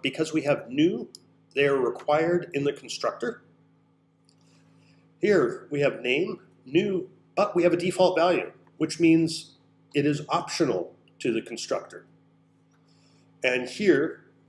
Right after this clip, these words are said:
we have no new attribute, so you cannot pass that in the constructor. That's how simple understanding slots in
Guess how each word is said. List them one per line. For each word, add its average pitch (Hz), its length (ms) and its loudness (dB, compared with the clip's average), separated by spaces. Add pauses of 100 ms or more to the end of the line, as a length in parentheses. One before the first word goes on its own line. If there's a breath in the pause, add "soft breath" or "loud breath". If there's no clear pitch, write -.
(100)
we 131 120 -4
have 123 240 -4
no 147 160 4
new 131 200 0
attribute, 113 480 -4
so 117 100 -10
you 107 100 -12
cannot 117 360 -6
pass 117 260 -4
that 101 140 -8
in 101 120 -14
the 95 80 -16
constructor. - 520 -12 (340 soft breath)
That's 135 200 0
how 156 80 2
simple 131 520 -2 (360)
understanding 117 640 -2
slots - 440 -6
in 92 140 -12